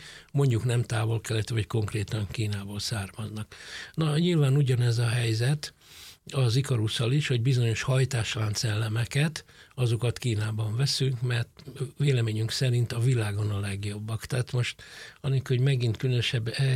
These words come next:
helyből felszálló nevű, eh, helyből felszálló repülőgép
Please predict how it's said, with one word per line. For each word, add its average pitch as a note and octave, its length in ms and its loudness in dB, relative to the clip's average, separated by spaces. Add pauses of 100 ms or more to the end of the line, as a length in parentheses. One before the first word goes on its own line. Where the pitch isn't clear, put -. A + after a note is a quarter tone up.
(120)
helyből C3 320 2
felszálló A2+ 640 0
nevű, A2+ 320 0 (640)
eh, B2+ 100 0
helyből B2+ 280 4
felszálló A#2 500 0
repülőgép A2+ 680 0